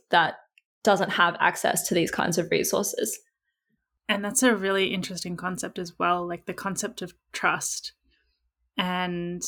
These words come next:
Speaker 2: how I think just naturally you will trust more people who speak like you. And whether that's an accent, you know, like, I'm sure subconsciously I slightly more trust, uh,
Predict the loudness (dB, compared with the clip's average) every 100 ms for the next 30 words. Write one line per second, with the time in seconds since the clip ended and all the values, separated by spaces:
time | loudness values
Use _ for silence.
0 | -10 -16 _ _ _ -12 2 6 6 4
1 | 4 2 2 0 0 0 0 -4 -6 -4
2 | 4 4 4 -2 -2 2 2 2 -2 -6
3 | -14 _ _ _ -8 -6 -2 0 0 0
4 | -4 -2 0 0 -2 2 2 2 -4 -8
5 | -10 _ _ _ _ -4 0 2 2 2
6 | -2 -6 -6 -6 -2 -4 -2 -2 -2 -2
7 | -4 -8 -4 -4 -4 -8 -8 -8 -12 _
8 | _ _ _ _ -2 0 0 2 4 6
9 | 4 4 2 0 -2 -2 -2 -2 -2 -2
10 | -2 -4 -6 -8 -10 -14 _ _ -8 -6
11 | -4 -2 -4 -4 -6 -4 -2 0 2 2
12 | 2 2 0 0 -2 -2 -4 -4 -4 -8
13 | -8